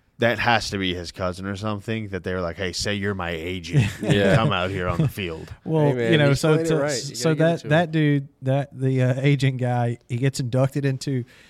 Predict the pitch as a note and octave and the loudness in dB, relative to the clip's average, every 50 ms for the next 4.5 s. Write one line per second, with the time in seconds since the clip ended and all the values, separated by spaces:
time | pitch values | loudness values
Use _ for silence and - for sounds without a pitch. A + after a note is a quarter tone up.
0 | _ _ _ - B2+ B2 - - C#3+ D3 D3+ D#3 D3+ D3 C#3+ C3+ C3+ C3+ C3 - | _ _ _ -6 -6 -4 -2 0 2 2 4 2 2 2 2 2 2 2 2 0
1 | C3 B2 - - - C3+ C3 B2+ - - B2 B2 B2 A#2 - - A#2 A2 A2 A2 | -4 -6 -6 -6 -4 -4 -4 -2 -2 -2 -2 -2 -2 -4 -6 -6 -6 -4 -4 -4
2 | G#2+ A2 A#2 - _ _ _ - A#2 A#2+ A2+ A2+ A#2 A2+ A#2 A#2+ A#2 - A#2+ A#2+ | -6 -8 -10 -14 _ _ _ -6 -4 -4 -2 -2 -4 -4 -2 -4 -4 -4 -4 -4
3 | A#2 A#2 A2+ A#2 A2+ A2+ A#2+ A2+ A#2 _ - A#2 A2+ A2+ G#2+ A2+ G#2+ - - B2+ | -4 -2 -2 -4 -4 -4 -6 -8 -10 _ -10 -8 -6 -6 -6 -6 -6 -4 -4 -2
4 | A#2 A2+ A2+ - - A#2 A#2 A2+ A2 | -2 -2 -4 -6 -6 -4 -4 -4 -4